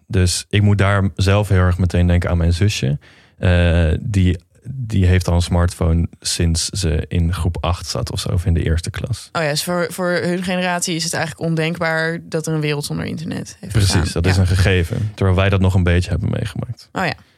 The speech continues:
Speaker 1: Verder nog, wat nog een belangrijk verschil was tussen, eh, millennials en Generation Z, is dat zij activistischer zijn dan wij. Dus wij zijn die, de luie, verwende dromers.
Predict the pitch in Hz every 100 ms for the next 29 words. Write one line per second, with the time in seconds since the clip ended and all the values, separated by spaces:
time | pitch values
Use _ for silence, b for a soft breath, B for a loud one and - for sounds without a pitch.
0 | b b b b _ - - 143 143 123
1 | 120 110 - - 107 107 107 104 95 98
2 | - 107 98 95 90 92 90 87 - _
3 | 87 90 95 98 90 92 92 92 92 90
4 | 87 90 90 92 107 110 110 B B B
5 | B _ 101 98 95 98 92 90 - _
6 | 101 - 95 107 - 117 127 120 127 135
7 | 131 127 170 214 - 104 98 104 113 98
8 | 92 92 92 85 117 92 92 92 92 98
9 | 92 92 87 90 95 104 82 85 -